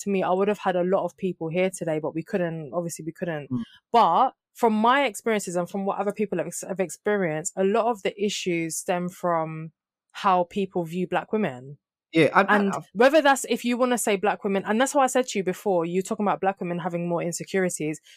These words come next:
Speaker 1: is that because of societal things, or is that because black women choose to have insecurities? Because if we're living in a society where people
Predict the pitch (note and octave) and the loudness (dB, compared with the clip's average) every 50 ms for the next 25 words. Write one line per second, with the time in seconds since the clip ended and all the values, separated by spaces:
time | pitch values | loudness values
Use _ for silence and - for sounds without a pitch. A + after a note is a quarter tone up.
0 | _ - - F#3+ E3+ A#3 A3 G3 G3+ G#3+ - - A3 F#3+ G3 F#3+ - - F3+ - | _ -2 -2 0 2 2 0 0 0 -6 -4 -4 -4 -2 -2 -4 -4 -6 -8 -4
1 | - B3 B3 C4+ C4 B3+ - G3 F3 E3 - F3 E3 E3 E3+ F3 A3 B3+ B3+ _ | 0 2 2 2 2 2 -2 -6 -6 -4 -2 -2 -2 -2 -2 -2 -4 -4 -6 _
2 | - - - - F3+ F3+ F#3 F3 - E3+ - F#3+ F#3+ - G3 F3 D3+ - G3 F3+ | -20 -12 -4 -2 0 0 0 0 -2 -2 -2 -4 -4 -2 -4 -4 -2 0 -2 -2
3 | E3+ - - F#3 F3+ E3 E3 - - - - - B3+ B3+ A#3 - - - E3+ F3+ | -2 -2 -4 -2 -2 -2 -4 -4 -4 -4 -2 0 0 0 0 -2 -6 -6 -6 -6
4 | - C#3+ D#3 E3 F#3 - F3 - - F#3 F3+ E3 D#3+ - D#3+ D3+ D3 - _ - | -6 -6 -12 -12 -10 -12 -10 -4 -2 0 0 0 -2 -2 -4 -4 -6 -6 _ -20
5 | - - - G3+ - A#3 G#3 F#3+ A3+ - - A#3 C4+ D#4 D#4 - B3+ C4+ B3 B3+ | -12 -4 -2 0 2 2 2 2 0 0 2 2 2 2 2 2 0 0 0 0
6 | B3 A#3 G#3 G3 - - F#3 - A3+ A3 G#3+ G#3 - - F#3+ F#3 F3 E3 E3+ F3 | 0 0 0 0 -2 -2 -2 0 2 4 4 2 0 -2 -6 -2 0 0 0 -2
7 | _ - A3+ A3 - F#3 | _ -4 -4 -2 -2 -4